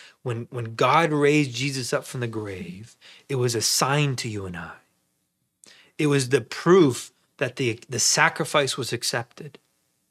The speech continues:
and therefore all our sins are gone. Did you hear that? All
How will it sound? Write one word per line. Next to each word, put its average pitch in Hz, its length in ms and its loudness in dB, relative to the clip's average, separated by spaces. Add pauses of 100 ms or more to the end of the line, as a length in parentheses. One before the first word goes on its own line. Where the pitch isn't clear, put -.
(160)
and 120 140 -6
therefore 123 340 -2
all 123 200 -4
our 139 120 -2
sins 127 260 -8
are 127 80 -8
gone. 113 280 -18 (1700)
Did 131 120 -10
you 123 60 -4
hear 160 180 -4
that? 165 280 -10 (1080)
All 110 560 0